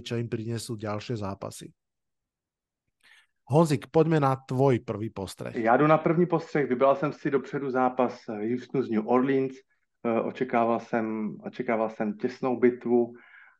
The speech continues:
Speaker 2: a ta se nakonec naplnila, ale přeci jenom jsem to čekal, že to bude drobátko vyhecovanější, takový jako víc, eh, že ty týmy prostě půjdou po těch výhrách,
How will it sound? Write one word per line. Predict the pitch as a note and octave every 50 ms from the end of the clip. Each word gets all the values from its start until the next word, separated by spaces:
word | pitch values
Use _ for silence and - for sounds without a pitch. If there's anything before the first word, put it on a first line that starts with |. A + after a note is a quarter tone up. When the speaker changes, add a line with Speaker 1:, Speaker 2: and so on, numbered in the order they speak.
| _ _ _ _
Speaker 2:
a | -
ta | - - D3
se | - - D3+
nakonec | C#3 B2+ - C3 A2+ -
naplnila, | - C3 - - D3 C#3 C#3 C3+ B2+ B2
ale | A#2 A#2 A2 A2
přeci | - - - B2+ B2+ - B2+
jenom | B2+ B2
jsem | A2 - C3 B2
to | B2+ B2+
čekal, | - - - - B2 A#2+ A2 A2 -
že | - A#2+
to | - B2+
bude | A#2+ A#2
drobátko | A2 A#2 A2 G#2+ A#2 A#2+ A#2+ - - G2+
vyhecovanější, | G#2+ G#2 C3 C3 C3 - C3+ A#2+ A#2+ A#2+ A#2+ A#2 A2 A#2 - - -
takový | - - - - A2 G#2+ G#2+ G#2+ G#2+ G#2+ - - - - _ _ -
jako | A#2+ A2 - - A2+ A2 G#2+
víc, | G#2 A#2 A2+ G#2 G#2+ - - - -
eh, | A2+ A2+ A2 A2 A2 G#2+ G#2+ G#2+ G#2+ G#2+ G#2+ - - - G#2+
že | A2+ A#2 G#2+ - - _
ty | - G#2+
týmy | - C3 C3 C3 C#3 B2+ - - - _
prostě | - F#2+ - - - - C3+
půjdou | - - - C3 C3 C3
po | B2+ B2 B2
těch | B2 C#3+ C3+ B2
výhrách, | A#2+ A#2+ A#2+ A#2+ B2 A#2+ B2+ C3 C3